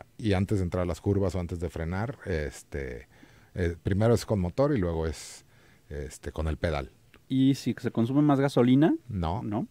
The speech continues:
Speaker 1: no consumes más gasolina, ah, tienes menor desgaste en frenos. Para eso están, así están diseñados los carros, para hacer, usarse así tal cual lo haces tú.
Speaker 2: Y entre un Mazda tres y un Corolla, ¿cuál es la mejor opción de compra?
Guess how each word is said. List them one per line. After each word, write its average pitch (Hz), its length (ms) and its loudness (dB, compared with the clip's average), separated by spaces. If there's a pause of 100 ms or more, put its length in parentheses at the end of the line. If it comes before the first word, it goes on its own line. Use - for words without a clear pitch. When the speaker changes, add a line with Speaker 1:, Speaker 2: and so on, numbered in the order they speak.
(140)
Speaker 1:
no 101 180 -2
consumes 117 380 0
más 113 160 0
gasolina, 120 580 2 (140)
ah, 90 340 0
tienes 98 300 0
menor 87 340 4
desgaste 131 380 2
en 120 80 -4
frenos. 127 540 -4 (920)
Para 139 220 12
eso 175 160 10
están, 165 220 6
así 143 220 6
están 185 180 6
diseñados 160 280 4
los 147 100 0
carros, 131 220 2
para 101 180 0
hacer, 117 200 0
usarse 110 580 0
así 110 220 0
tal 107 180 -2
cual 95 200 0
lo 87 100 2
haces - 260 -6
tú. - 100 -20 (500)
Speaker 2:
Y 120 120 4
entre 135 180 6
un 160 60 4
Mazda 170 240 6
tres 165 320 2
y 139 40 4
un 135 100 4
Corolla, 151 580 4
¿cuál 123 200 2
es 120 100 0
la 120 100 0
mejor 107 240 0
opción 110 280 0
de 120 100 0
compra? 131 380 0